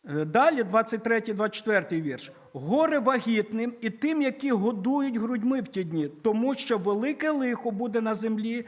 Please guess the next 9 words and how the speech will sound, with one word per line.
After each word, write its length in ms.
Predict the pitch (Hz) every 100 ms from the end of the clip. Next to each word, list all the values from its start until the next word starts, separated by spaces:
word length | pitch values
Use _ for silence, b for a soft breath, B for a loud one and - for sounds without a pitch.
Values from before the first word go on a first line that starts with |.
| B B
та 160 | - 190
гнів 420 | 175 196 233 254
на 160 | 214 202
народ 400 | 190 196 220 220
цей», 300 | - 208 156
тобто 280 | 185 175 190
на 140 | 185
народ 320 | 185 196 214 214
Ізраїля. 640 | 208 208 202 147 117 117